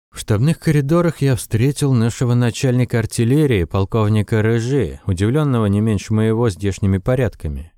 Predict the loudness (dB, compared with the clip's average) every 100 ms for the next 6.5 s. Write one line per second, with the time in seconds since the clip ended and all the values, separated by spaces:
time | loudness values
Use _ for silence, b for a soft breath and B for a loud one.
0 | _ _ -4 -2 -2 0 0 0 0 -2
1 | -2 -4 -2 0 0 0 -2 -2 -2 -2
2 | -2 0 -2 -2 -4 -4 -2 0 0 -2
3 | -2 -4 -6 -8 -20 _ _ _ _ _
4 | _ 0 2 0 0 0 0 0 0 -2
5 | -2 -2 -2 -2 -2 -4 -4 -2 -2 0
6 | -2 -2 -4 -4 -6